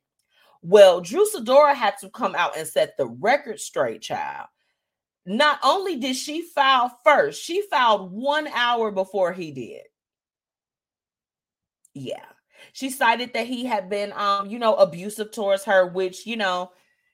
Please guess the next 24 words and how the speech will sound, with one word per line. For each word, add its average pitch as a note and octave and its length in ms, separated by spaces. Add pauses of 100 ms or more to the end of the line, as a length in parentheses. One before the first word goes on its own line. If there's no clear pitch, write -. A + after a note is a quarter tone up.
(120)
if D#4 220
you D4 120
watch C4 340
the A#3+ 80
show, B3 280
you A#3+ 200
can D4 180
kinda C#4+ 280
tell C#4 340
that A#3 140
it A#3 80
was G3+ 200
a G3 60
little A#3+ 340
bit A3 260
something A3 460
that E3 180
was D#3 240
off C#3+ 340
there. - 400 (1400)
And F#3 160
it F3 120
was. F3 540 (380)
Um, D#3 480